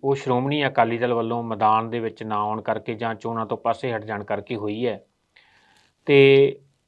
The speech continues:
ਮੈਂ ਜਿਹੜੀ ਇਸ ਗੱਲ ਦੇ ਉੱਪਰ ਚਰਚਾ ਕਰਨ ਦੇ ਲਈ ਤੁਹਾਡੇ ਨਾਲ ਆਇਆ ਕਿ ਚਲੋ, ਇਹ ਤਾਂ ਇੱਕ ਅਲੱਗ ਵਿਸ਼ਾ ਹੈ ਕਿ ਆਮ ਆਦਮੀ ਪਾਰਟੀ ਤਿੰਨ ਸੀਟਾਂ ਜਿੱਤ ਗਈ। ਜਿਹੜਾ ਸਭ ਤੋਂ ਅਹਿਮ ਮਹੱਤਵਪੂਰਨ ਵਿਸ਼ਾ ਹੈ ਕਿ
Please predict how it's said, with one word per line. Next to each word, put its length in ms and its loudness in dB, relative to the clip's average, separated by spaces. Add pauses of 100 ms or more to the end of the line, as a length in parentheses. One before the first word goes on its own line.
(120)
ਮੈਂ 340 4
ਜਿਹੜੀ 340 2
ਇਸ 360 0 (760)
ਗੱਲ 180 6
ਦੇ 140 0
ਉੱਪਰ 280 0
ਚਰਚਾ 320 2
ਕਰਨ 220 2
ਦੇ 80 2
ਲਈ 120 0
ਤੁਹਾਡੇ 220 0
ਨਾਲ 140 0
ਆਇਆ 280 2
ਕਿ 520 -2 (320)
ਚਲੋ, 380 2
ਇਹ 140 6
ਤਾਂ 140 2
ਇੱਕ 140 -4
ਅਲੱਗ 240 2
ਵਿਸ਼ਾ 320 -4
ਹੈ 100 -12 (920)
ਕਿ 100 -2
ਆਮ 160 2
ਆਦਮੀ 220 0
ਪਾਰਟੀ 300 4
ਤਿੰਨ 240 -4 (760)
ਸੀਟਾਂ 280 -6
ਜਿੱਤ 260 -8
ਗਈ। 160 -16 (960)
ਜਿਹੜਾ 180 4
ਸਭ 200 4
ਤੋਂ 180 4
ਅਹਿਮ 200 4
ਮਹੱਤਵਪੂਰਨ 580 0
ਵਿਸ਼ਾ 280 2
ਹੈ 100 8
ਕਿ 380 2